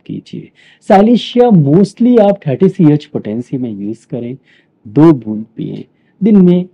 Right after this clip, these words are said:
एक बार। ये बहुत deep acting medicine है और हाँ, ये बहुत जल्दी असर भी करती है, तो इसे आप डेली ना लेके एक-एक दिन छोड़ के लीजिए या दो-दो दिन छोड़ के लीजिए,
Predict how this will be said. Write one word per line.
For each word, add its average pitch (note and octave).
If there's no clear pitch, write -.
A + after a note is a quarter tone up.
एक G#2+
बार। F#2
ये D#3+
बहुत E3+
deep B2
acting D3+
medicine C#3+
है F#3+
और E3
हाँ, A3+
ये G3+
बहुत A2
जल्दी G#2+
असर G#2+
भी B2+
करती G#2
है, G2+
तो -
इसे D#3
आप E3
डेली A#3+
ना G3
लेके C3+
एक-एक D3
दिन D3
छोड़ A2
के B2
लीजिए G#2+
या G#2
दो-दो D#3+
दिन D3
छोड़ A2
के A#2+
लीजिए, A2